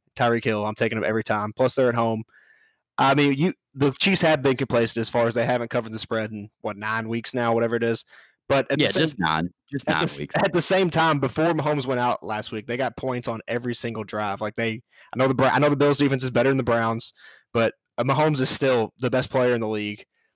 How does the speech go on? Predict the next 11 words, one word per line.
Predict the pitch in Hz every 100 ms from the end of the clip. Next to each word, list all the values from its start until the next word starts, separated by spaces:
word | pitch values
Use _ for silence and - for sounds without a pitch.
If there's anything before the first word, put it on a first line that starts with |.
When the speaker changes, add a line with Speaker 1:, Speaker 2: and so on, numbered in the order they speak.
| _ _
Speaker 1:
Tyreek | 127 131 127
Hill's | 127 113
still | 131 127 113
the | 113
fastest | - 120 123 123 -
<laughs> |
wide | 123
receiver | 120 123 113
alive. | 110 107 104 104 - _ _ _
Travis | 131 127
Kelce's | 135 127 123 110